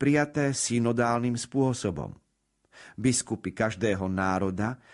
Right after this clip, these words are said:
etnos, musia uznať toho, ktorý je prvý, protos, medzi nimi a považovať ho za hlavu, kefalí, a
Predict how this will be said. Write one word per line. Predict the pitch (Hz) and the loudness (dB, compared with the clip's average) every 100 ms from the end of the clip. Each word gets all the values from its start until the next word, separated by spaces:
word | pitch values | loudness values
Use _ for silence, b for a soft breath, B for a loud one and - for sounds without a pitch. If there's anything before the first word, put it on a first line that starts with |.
| B B | B B
etnos, | - 101 104 113 110 123 - - - B B | -2 0 0 -2 0 0 -2 -8 -14 B B
musia | 107 135 - 151 165 - | -2 0 2 2 0 0
uznať | 120 110 123 120 - | -4 0 0 0 -2
toho, | 104 92 90 127 - b b b b | -2 -2 -2 -6 -8 b b b b
ktorý | - - 147 165 156 147 | -6 0 2 2 0 0
je | |
prvý, | 139 175 165 110 110 147 - _ _ _ _ | 0 0 0 2 0 -4 -10 _ _ _ _
protos, | 113 113 101 - 107 139 - - - _ 104 | 2 2 2 -2 -4 -2 -6 -12 -16 _ -2
medzi | 107 92 85 | -2 0 -4
nimi | 82 85 101 151 b b b b b b - | -2 -2 -2 -4 b b b b b b -10
a | |
považovať | - 139 151 175 170 165 156 147 | -2 2 2 2 2 2 2 2
ho | 156 | 2
za | 139 170 165 | 2 2 2
hlavu, | 147 98 78 69 _ _ _ _ _ _ _ _ _ _ | 2 2 -2 -8 _ _ _ _ _ _ _ _ _ _
kefalí, | - 185 135 98 82 98 131 _ _ _ _ _ _ _ | 0 2 2 0 -2 -6 -8 _ _ _ _ _ _ _
a | - 110 | -2 2